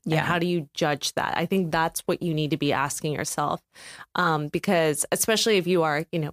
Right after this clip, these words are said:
Speaker 1: producing stuff,
Speaker 2: Mm-hmm.
Speaker 1: um, as an actor, I mean, do what y-, I know, I know selfies are of the game. I guess it's, like, a whole
Speaker 2: <laughs>
Speaker 1: different thing. I mean,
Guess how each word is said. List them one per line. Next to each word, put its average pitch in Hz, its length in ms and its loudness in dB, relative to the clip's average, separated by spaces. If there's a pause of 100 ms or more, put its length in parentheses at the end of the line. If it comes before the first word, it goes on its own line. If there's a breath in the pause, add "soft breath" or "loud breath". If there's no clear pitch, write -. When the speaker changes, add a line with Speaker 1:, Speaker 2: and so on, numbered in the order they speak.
(120)
Speaker 1:
producing 165 540 0
stuff, - 260 0
Speaker 2:
Mm-hmm. 175 340 4 (320 loud breath)
Speaker 1:
um, 165 380 2
as 175 160 0
an 185 80 0
actor, 175 400 0
I 151 100 -2
mean, 147 320 -6 (180)
do 185 120 0
what 165 100 0 (280)
y-, 175 60 2
I - 20 2
know, 180 360 2
I 170 120 0
know 165 320 2
selfies 160 920 0 (120)
are 156 160 2
of 147 180 0
the 160 80 -2
game. 147 260 0
I 143 60 -2
guess 156 240 0
it's, - 80 -6
like, 226 160 2
a 185 60 4
whole 180 200 2
Speaker 2:
<laughs> - 140 2
Speaker 1:
different 156 320 -2
thing. 156 360 0 (420 loud breath)
I 202 140 4
mean, 190 420 4